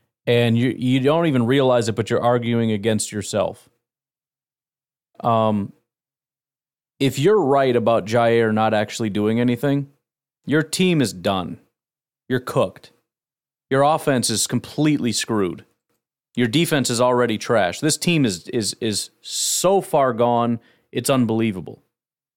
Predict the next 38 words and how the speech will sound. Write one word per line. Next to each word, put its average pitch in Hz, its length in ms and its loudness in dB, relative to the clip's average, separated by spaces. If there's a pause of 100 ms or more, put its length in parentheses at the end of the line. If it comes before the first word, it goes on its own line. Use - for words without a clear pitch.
(300)
Let 123 160 0
me 185 80 2
tell 180 160 2
you 160 100 4
exactly 135 480 0
what 117 160 2
I 113 60 4
mean. 107 180 0
If 95 100 -4
Jaire 147 540 2
did 139 180 0
not 131 400 0 (300)
uniquely 131 640 2
shut 135 360 0
him 127 200 0
down, 117 280 0
if 104 120 -4
this 156 180 -4
is 190 120 -2
simply 160 540 2
a 117 60 2
matter 117 340 2
of 87 200 -4
double 107 280 -2
coverage, 151 680 -4 (720)
and 120 120 2
that's 151 180 0
all 160 140 4
it 123 80 -2
takes 147 260 -2
to 139 140 0
ev-, 107 380 -4 (120)
to - 180 -8
e-, 131 380 -4
erase 120 760 0 (320)
your 135 160 2
entire 135 400 2
offense, 147 480 -2